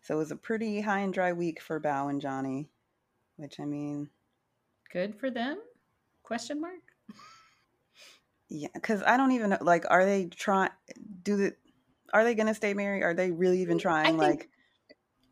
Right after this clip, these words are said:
Speaker 2: I think they both know the writing on the wall. They both know it's not gonna work. They're just gonna try and make the best of it and stay out of each other's hair.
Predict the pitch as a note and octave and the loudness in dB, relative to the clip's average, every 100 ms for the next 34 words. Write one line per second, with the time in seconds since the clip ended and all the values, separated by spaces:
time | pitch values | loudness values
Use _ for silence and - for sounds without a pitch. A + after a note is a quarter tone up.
0 | - C#4+ C#4+ C#4 C4 A3+ G3 G3+ G#3 G3+ | -6 -4 0 0 2 2 4 4 2 2
1 | F#3 E3+ F3 F3 F3 E3+ D#3+ D#3+ D#3+ E3 | 2 2 2 0 0 0 0 2 2 2
2 | E3+ F3 G#3+ G3 G3 G#3 G#3 F#3+ F3+ F3 | -2 -4 -4 0 2 2 0 0 -2 -2
3 | F3+ F3 F3+ F3 F3 E3+ E3+ E3+ F3 E3+ | -4 -2 -2 0 2 2 0 -2 -6 -4
4 | F3 F#3 F3 E3+ E3+ E3 E3 E3 D#3+ - | -4 -2 -2 -2 -4 -4 -6 -8 -8 -8
5 | D#3+ E3+ E3 E3 - E3 - - D#3+ D#3+ | -8 -8 -8 -6 -6 -8 -10 -8 -6 -6
6 | E3 E3 D#3+ D#3 - - E3 | -6 -8 -8 -8 -10 -10 -12